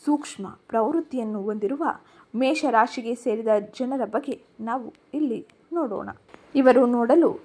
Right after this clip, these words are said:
ಧೈರ್ಯವಂತರಂತೆ ಕಂಡರೂ ಭಾವನಾತ್ಮಕವಾಗಿ ಅತ್ಯಂತ ಸೂಕ್ಷ್ಮ ಪ್ರವೃತ್ತಿಯವರು.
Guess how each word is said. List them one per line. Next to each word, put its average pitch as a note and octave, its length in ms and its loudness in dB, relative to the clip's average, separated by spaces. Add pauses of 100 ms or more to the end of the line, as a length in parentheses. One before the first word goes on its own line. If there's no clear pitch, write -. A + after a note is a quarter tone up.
(320)
ಧೈರ್ಯವಂತರಂತೆ B3+ 960 4
ಕಂಡರೂ C4 520 0 (260)
ಭಾವನಾತ್ಮಕವಾಗಿ G#3+ 1200 0 (160)
ಅತ್ಯಂತ A3+ 340 -6
ಸೂಕ್ಷ್ಮ A3+ 800 -4 (160)
ಪ್ರವೃತ್ತಿಯವರು. A#3+ 760 0